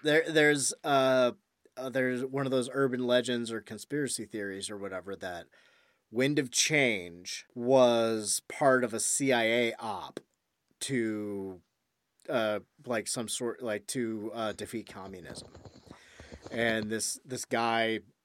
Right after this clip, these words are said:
went and interviewed people, and he ended up inter-,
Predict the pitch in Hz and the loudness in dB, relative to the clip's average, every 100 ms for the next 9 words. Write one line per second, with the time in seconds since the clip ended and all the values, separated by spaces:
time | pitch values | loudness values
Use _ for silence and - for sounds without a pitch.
0 | _ - 131 123 131 117 - - _ 160 | _ -16 -6 2 2 2 -4 -14 _ -4
1 | 127 110 - 127 117 107 117 104 101 120 | -4 -4 -6 -4 -4 -4 -6 -6 -4 -6
2 | 113 104 104 101 101 98 98 120 135 117 | -2 -2 -2 -2 -4 -6 -6 -4 0 0
3 | 117 110 107 123 110 | 0 -2 -4 -6 -8